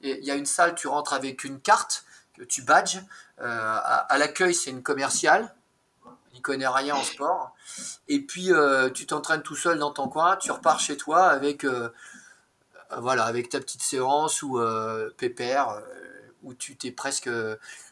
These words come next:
Bah, c'est presque dans la même lignée que d'aller au boulot, quoi. Il y a pas de, il y a pas de plaisir, quoi. Euh, il faut voir le... Il faut voir le sourire sur le, sur le visage des gens quand ils viennent s'entraîner.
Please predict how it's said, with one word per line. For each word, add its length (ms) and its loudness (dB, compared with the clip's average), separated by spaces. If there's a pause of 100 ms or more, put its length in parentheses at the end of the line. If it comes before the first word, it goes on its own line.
(140)
Bah, 120 -6
c'est 180 -2
presque 300 -4
dans 640 0
la 80 -4
même 200 -4
lignée 240 -2
que 320 -2
d'aller 220 -4
au 80 0
boulot, 340 0
quoi. 320 -8
Il 60 -20
y 20 -16
a 60 -16
pas 180 -6
de, 140 -14 (760)
il 60 -20
y 60 -14
a 40 -12
pas 140 -4
de 120 -18
plaisir, 500 -4
quoi. 180 -8 (340)
Euh, 340 -2
il 80 -10
faut 200 -2
voir 360 2
le... 120 -4 (920)
Il 80 -6
faut 120 2
voir 160 4
le 60 0
sourire 640 0 (340)
sur 340 -2
le, 340 -6
sur 160 -8
le 60 -4
visage 380 -2
des 140 -4
gens 280 -2
quand 220 -8
ils 60 -12
viennent 120 -6
s'entraîner. 640 -6